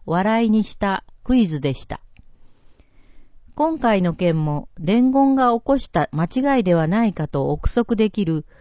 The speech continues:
思い当たる出来事がありました。それは、道の駅には公共トイレや自動販売機があり、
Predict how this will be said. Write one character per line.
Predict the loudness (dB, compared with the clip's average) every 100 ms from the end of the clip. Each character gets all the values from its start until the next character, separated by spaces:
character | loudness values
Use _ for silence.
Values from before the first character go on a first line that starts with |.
| -20 -2
思 | 2 4 6
い | 4
当 | 2
た | 0
る | -2
出 | -2 -2
来 | 0
事 | 0 0 -2
が | -2
あ |
り | -4
ま | -6 -6
し | -8
た。 | -16 -16 -20 -20 -20 -20 -20 -16 -16 -18 -8
そ | -2
れ | 0 2
は、 | 0 -2 -14 -18 -10 0
道 | 0 2
の | 0 0
駅 | 0 0
に | 2
は | 0 -2 -6 -14 -2
公 | 0 2
共 | 2 0
ト | 2 2
イ | 4
レ | 2
や | 0 -2 -4
自 | -2 4
動 | 4
販 | 4 2 2
売 | 4 2 0
機 | -2
が | -2 -2
あ |
り、 | -4 -6